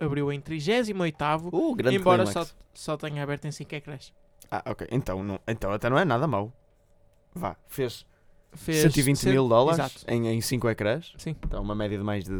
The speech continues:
Speaker 2: vinte mil por ecrã, não é nada mau.
Speaker 1: Quanto ao box office nacional, em primeiro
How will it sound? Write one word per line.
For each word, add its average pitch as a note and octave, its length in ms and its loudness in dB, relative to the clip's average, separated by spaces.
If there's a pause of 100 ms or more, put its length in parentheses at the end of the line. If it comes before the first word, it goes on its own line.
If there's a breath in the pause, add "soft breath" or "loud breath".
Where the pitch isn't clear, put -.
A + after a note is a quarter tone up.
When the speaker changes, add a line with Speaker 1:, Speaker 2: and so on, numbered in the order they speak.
(100)
Speaker 2:
vinte F2+ 260 -6
mil F#2+ 160 -6
por F2+ 140 -10
ecrã, F#2 300 -10 (140)
não - 80 -8
é - 20 -8
nada F#2+ 200 -8
mau. A2+ 160 -14 (1080 loud breath)
Speaker 1:
Quanto E3+ 220 -2
ao E3 60 2
box D#3+ 300 0
office D#3+ 360 -2
nacional, E3+ 600 2
em D3+ 40 -2
primeiro D3+ 560 -2